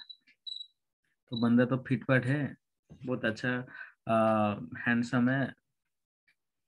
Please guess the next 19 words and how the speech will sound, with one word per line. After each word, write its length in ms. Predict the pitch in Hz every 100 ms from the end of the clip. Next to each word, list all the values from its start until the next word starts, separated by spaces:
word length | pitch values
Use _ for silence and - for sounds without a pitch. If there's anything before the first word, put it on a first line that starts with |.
| - - _ _ _ -
तो 340 | 143 147 147 - - - -
क्या 220 | 139 147
वो 220 | - 156
बंदा 340 | 135 131 139
को 80 | 147
हम 280 | 147 147 131 _ _ _ _ -
फिट 200 | 160 156
कह 200 | - 143
सकते 320 | 135 135 -
हैं 320 | 151 147 160 - _ _ _ _ _ _ _ _ _ - _ 143
या 60 |
परफेक्ट 680 | 131 - _ 135 131 156 -
कह 120 | 151
सकते 300 | 143 139 -
हैं? 240 | 139 147 151 - _ _ _ _ _ _ _ _ _ _ _ _ _ _ _ _ _ _ _ _ _ _ _ _ _ _ _ _ _ _ _ -
नहीं, 340 | 110 113 110 - _ _ _ _ _ -
नहीं 160 | 107 107
कह 140 | 110
सकते। 320 | 107 - _